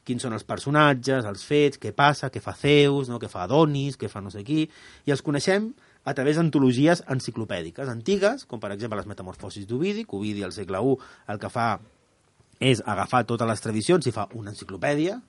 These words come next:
de mites, però, eh, què agafa? Les cançons, les balades, les històries, les llegendes, i ell les, les ordena, no? Fa el mateix, que, però no pensem, ningú diu,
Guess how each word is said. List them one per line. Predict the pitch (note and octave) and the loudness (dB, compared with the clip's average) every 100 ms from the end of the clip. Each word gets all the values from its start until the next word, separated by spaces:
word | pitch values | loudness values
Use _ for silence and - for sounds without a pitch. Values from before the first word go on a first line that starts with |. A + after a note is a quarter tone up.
| - | -12
de | G#2 | -6
mites, | D#3+ D#3+ G3+ C4+ _ _ _ | -4 -2 -4 -6 _ _ _
però, | G2 F#2 F2 _ _ _ _ | -10 -10 -12 _ _ _ _
eh, | D#2+ E2 - - - - | -18 -18 -18 -20 -20 -8
què | C3+ | 2
agafa? | F#3+ F3 F#2 - _ _ | 4 4 0 -14 _ _
Les | F2 - | -14 -12
cançons, | E2 - B2 B2 A#2 | -12 -4 0 0 -2
les | G2 E2+ | -6 -10
balades, | E2+ G2 B2+ A2+ A2 G2 | -4 4 4 4 0 -6
les | F#2+ E2 | -8 -10
històries, | E2 - C3+ B2 A2 G2 | -14 0 2 2 -2 -8
les | F#2+ F#2 | -10 -12
llegendes, | F#2 C#3 D3+ D#3+ G#2 | -4 -2 0 -2 -4
i | A#2+ | -6
ell | |
les, | C3 - - | -6 -8 -14
les | F#2 F#2+ | -16 -16
ordena, | F2 E2+ D#2+ - - | -14 -12 -14 -16 -14
no? | A2 | -12
Fa | - | -8
el | A2 | -6
mateix, | A2 C#3+ F3+ - _ _ - - _ _ _ | -2 0 -2 -4 _ _ -20 -20 _ _ _
que, | B2 G2+ G#2+ | -2 -2 -2
però | G2 | -6
no | G2+ G#2 | -4 -6
pensem, | A2 D#3 E3 - | -4 -2 -2 -4
ningú | G2 G2 A#2+ | -8 0 2
diu, | A#2 | 2